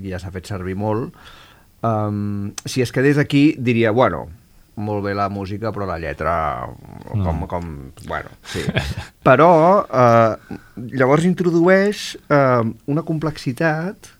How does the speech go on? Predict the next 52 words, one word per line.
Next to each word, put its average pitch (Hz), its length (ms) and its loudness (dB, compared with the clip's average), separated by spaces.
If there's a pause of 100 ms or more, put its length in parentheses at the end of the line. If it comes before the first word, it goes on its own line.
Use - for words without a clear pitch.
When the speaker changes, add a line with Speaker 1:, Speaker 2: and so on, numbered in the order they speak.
(100)
Speaker 1:
que, 98 640 -2
que - 80 -10
em 104 100 -6
sembla 131 720 -2
que 104 160 -2 (140)
no 107 160 -2
tenen 123 200 -2
els 113 140 0
discos 110 280 -6
gangsters. 113 460 -4
Els 92 160 -4
gangs-, 90 320 -4
els 104 80 -8
discos 120 220 -4
gangsters 147 320 2
ten-, 113 260 -2
tenen 104 240 0
altres 95 320 -2
tipus 95 300 -8
de 87 140 -2
Speaker 2:
Mm. 92 280 0
Speaker 1:
complexitats, 104 720 -2
Speaker 2:
Mm-hmm. 80 140 0
Speaker 1:
però 101 260 -2 (460)
es 107 100 -6
queden 131 220 0
molt 123 160 2
en 113 140 0
un, 107 180 -2
un 107 100 -2
mateix 98 320 -8
pla, 87 400 -4
no, 95 240 -8
no 110 140 -6
hi 107 140 -4
ha 104 80 0
mai 101 260 -4
una 101 120 -6
implicació 101 600 -8
emocional, 98 720 -8 (440)
ni 120 140 0
hi 107 120 0
ha... 107 460 2
Ni 110 200 -4
hi 104 60 -2
ha, 101 360 -2
és, 104 160 -10
és 147 160 -8
com 147 140 -2
molt 123 200 -2
cap 110 140 -2
enfora. 92 560 -4